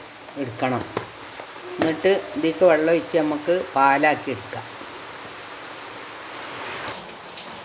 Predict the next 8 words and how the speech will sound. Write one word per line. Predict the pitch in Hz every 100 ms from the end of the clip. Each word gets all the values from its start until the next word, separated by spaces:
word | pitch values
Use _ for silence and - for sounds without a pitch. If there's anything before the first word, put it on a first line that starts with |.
| - - - -
അപ്പോൾ | 165
അതാ | 170 170 170
നമ്മളെ | 165 165 180 175
കഞ്ഞി | 160 165 180 175 165
ഏകദേശം | 165 170 180 180 180 175 165 156
റെഡിയായി. | 151 160 175 143 135 - 156
കണ്ട | 147 135 113 - - - - - - - - - - - 165
എല്ലാം | 170 185